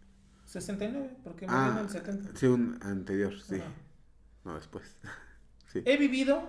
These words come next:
Speaker 1: en busca de una visión, tanto personal como social. Personal, cuidar lo que es noble, lo que es bello, lo que es amable. Permitir momentos de intuición para entregar sabiduría en los tiempos más mundanos. Social,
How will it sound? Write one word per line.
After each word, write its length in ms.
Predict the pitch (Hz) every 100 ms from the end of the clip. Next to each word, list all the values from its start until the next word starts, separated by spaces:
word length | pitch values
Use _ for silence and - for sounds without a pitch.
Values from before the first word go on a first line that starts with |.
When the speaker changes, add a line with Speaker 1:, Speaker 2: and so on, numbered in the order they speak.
| -
Speaker 1:
en 180 | 190 208
busca 280 | 240 - 214
de 100 | 202
una 200 | 208 202
visión, 560 | 180 - 196 180 165 160 -
tanto 380 | 170 170 180 185
personal 500 | 165 185 202 254 -
como 220 | 196 160
social. 540 | 143 139 143 131 127 - - _ _ _ _
Personal, 680 | 185 175 202 220 285 349 - - - -
cuidar 320 | 196 185 196
lo 140 | 202 180
que 100 | 175
es 100 | 160
noble, 500 | 208 240 240 240 185
lo 180 | 185 175
que 140 | 180 175
es 120 | 170
bello, 380 | 220 220 226 240
lo 280 | 208 180
que 100 | -
es 120 | 180 175
amable. 540 | 160 185 196 226 - - - _ - - -
Permitir 480 | 190 190 196 240 247
momentos 480 | 233 208 214 214
de 60 | 196
intuición 500 | 170 170 160 226 240
para 180 | 226 180
entregar 380 | 175 170 170 185
sabiduría 580 | 185 151 160 190 226 226
en 120 | 180
los 120 | 156
tiempos 340 | - 180 170 147
más 180 | 156 147
mundanos. 640 | 147 143 127 110 107 - - _ _ _ -
Social, 600 | - 175 240 285 349